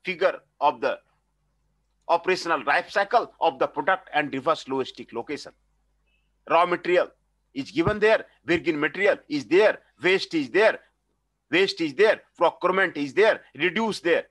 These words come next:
reduce the waste, reduce the waste, reduce the waste.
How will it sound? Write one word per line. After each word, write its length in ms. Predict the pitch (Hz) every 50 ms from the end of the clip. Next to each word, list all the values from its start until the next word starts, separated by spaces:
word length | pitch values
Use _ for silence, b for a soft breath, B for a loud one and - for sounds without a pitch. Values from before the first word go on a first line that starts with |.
| _ _ _ _ _ _ _
reduce 340 | - 160 185 226 226 208 -
the 140 | - 170 147
waste, 300 | 160 233 240 202 - - _ _ _ _ -
reduce 320 | 147 156 190 208 202 170
the 140 | - - 165
waste, 280 | 151 220 240 170 - - _ _ _
reduce 360 | 151 170 160 202 196 165 -
the 100 | - 143
waste. 300 | 127 175 180 135 - -